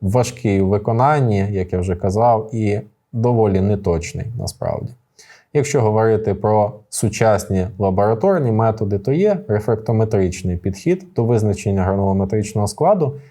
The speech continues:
Він значно простіший, він дуже швидкий, зручний і, як на мене, більш презентативний і навіть точний, але потребує специфічного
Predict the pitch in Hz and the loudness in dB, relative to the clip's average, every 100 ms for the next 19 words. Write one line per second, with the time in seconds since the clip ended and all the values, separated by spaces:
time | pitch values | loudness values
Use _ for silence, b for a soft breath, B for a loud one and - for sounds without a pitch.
0 | B - 180 113 120 127 110 107 95 85 | B -2 0 2 2 4 2 0 -2 0
1 | 95 - 147 170 - 92 90 92 90 90 | -2 0 0 0 0 0 0 0 -2 -4
2 | - 98 98 - 98 98 104 - 185 220 | -2 -4 -2 -2 0 0 -2 -2 -2 -2
3 | - - 156 147 113 127 123 139 147 107 | -6 -4 0 2 2 2 2 2 2 2
4 | 98 B B B B _ _ 104 123 123 | 0 B B B B _ _ 0 4 4
5 | 101 - - _ _ 107 95 101 95 98 | 2 -4 -14 _ _ -2 0 2 0 0
6 | 143 165 147 110 104 104 - _ _ _ | 0 2 2 2 0 -4 -14 _ _ _
7 | 113 101 98 95 95 - 107 92 87 87 | -2 0 2 0 -4 -4 0 2 0 -2
8 | 175 214 220 180 165 B B B B - | 0 0 0 -2 -2 B B B B -2
9 | 131 185 233 131 113 107 107 143 151 117 | 0 2 0 0 0 2 2 2 2 0
10 | 113 - 107 107 98 98 - 92 90 90 | -4 -6 -2 -2 -2 -4 -2 -2 0 -2